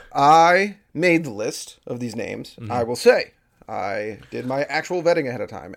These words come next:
Speaker 1: Every person on this list is of age.
Speaker 2: Oh, there we go. Look at that.
Speaker 1: I
Speaker 2: Look at
Speaker 1: think,
Speaker 2: that.
Speaker 1: I think.
Speaker 2: Probably.
Speaker 1: There's a few that I didn't check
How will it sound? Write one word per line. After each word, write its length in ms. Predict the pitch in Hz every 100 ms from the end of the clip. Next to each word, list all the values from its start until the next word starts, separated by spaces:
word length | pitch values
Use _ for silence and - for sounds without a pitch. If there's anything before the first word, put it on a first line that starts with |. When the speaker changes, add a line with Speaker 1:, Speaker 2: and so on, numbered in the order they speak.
| -
Speaker 1:
Every 340 | 185 190 196
person 300 | 170 185 165
on 80 | 175
this 120 | 170
list 280 | 180 190 -
is 220 | 151 160
of 260 | 110 - 160
age. 340 | 107 92 - _ -
Speaker 2:
Oh, 460 | 254 311 277 208
there 160 | 185 254
we 100 | 220
go. 440 | 135 123 143 180
Look 120 | 180 233
at 140 | 160
that. 460 | 165 226 175 110 -
Speaker 1:
I 80 | 143
Speaker 2:
Look 140 | 123
at 160 | 165 170
Speaker 1:
think, 120 | 135
Speaker 2:
that. 340 | 135 131 104 -
Speaker 1:
I 80 | 127
think. 40 |
Speaker 2:
Probably. 500 | 123 117 117 139 113
Speaker 1:
There's 240 | 120 170 233
a 60 | 233
few 200 | 226 226
that 140 | 214
I 80 | 202
didn't 480 | 175 185 196 190 -
check 440 | - 175 170 -